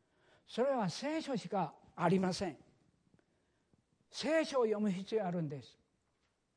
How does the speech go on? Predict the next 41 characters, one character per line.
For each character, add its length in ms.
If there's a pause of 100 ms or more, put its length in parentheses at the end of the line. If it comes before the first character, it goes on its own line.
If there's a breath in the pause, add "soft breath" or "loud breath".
(480)
で 80
す 80
か 120
ら、 120 (380 soft breath)
少 320
し 160
で 100
い 120
い 40
で 100
す 80
か 120
ら 180
ね。 60 (640)
少 60
し 120
で 100
い 20
い 100
で 160
す 60
か 60 (920 soft breath)
ら。 80
一 220
日 380
一 60
節 380
で 100
も 140
い 80
い 60
で 120
す。 80 (880 soft breath)
そ 200
れ 160
を 160 (420)
噛 140
み 180
砕 140 (200)
い 100
て 200